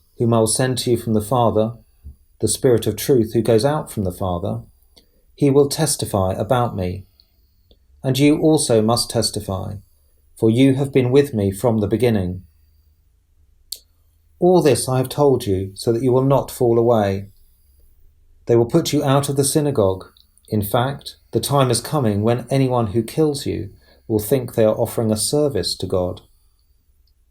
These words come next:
They will do such things because they have not known the Father or me. I have told you this so that when their time comes, you will remember that I warned you about them.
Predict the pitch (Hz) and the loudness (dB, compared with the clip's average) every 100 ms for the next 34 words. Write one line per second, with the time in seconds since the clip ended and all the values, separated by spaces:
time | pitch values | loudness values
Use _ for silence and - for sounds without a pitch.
0 | _ - 127 131 120 151 147 131 107 - | _ 0 2 2 4 4 4 0 -2 -2
1 | 107 92 98 - 117 120 110 113 113 131 | -2 0 -6 -6 -4 -2 0 0 0 0
2 | 131 131 131 131 131 135 131 110 92 92 | 0 -2 -2 0 -2 -2 0 2 0 -4
3 | 95 - - _ - 123 117 113 98 92 | -6 -14 -20 _ -4 0 2 2 0 -2
4 | 92 _ _ _ _ _ _ _ _ _ | -10 _ _ _ _ _ _ _ _ _
5 | _ _ _ _ _ _ _ _ _ - | _ _ _ _ _ _ _ _ _ -8
6 | 127 127 135 - 165 160 127 104 90 - | -2 0 0 2 2 2 0 0 -2 -4
7 | - - _ _ _ - 120 120 131 139 | -10 -12 _ _ _ -4 -2 2 2 4
8 | 147 147 156 151 151 147 107 98 - 117 | 2 2 0 0 -2 0 0 0 0 0
9 | 113 120 123 131 110 95 107 110 110 117 | 2 2 2 0 0 0 0 2 2 2
10 | 123 110 107 98 117 117 - 90 90 | 0 0 0 2 2 0 -4 -8 -10